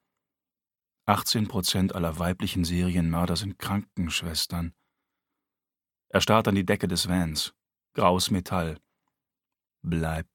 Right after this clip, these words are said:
wach", denkt er. "Merk dir alles, jedes Detail, es wird wichtig sein." "Falls ich überlebe", denkt er.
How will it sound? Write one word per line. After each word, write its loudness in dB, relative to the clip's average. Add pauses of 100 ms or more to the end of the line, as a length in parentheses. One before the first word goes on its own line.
wach", -4 (880)
denkt -8
er. -8 (600)
"Merk -4
dir -8
alles, -6 (460)
jedes 0
Detail, -6 (340)
es -2
wird -6
wichtig -4
sein." -8 (1400)
"Falls -2
ich -4
überlebe", -6 (1120)
denkt 2
er. -6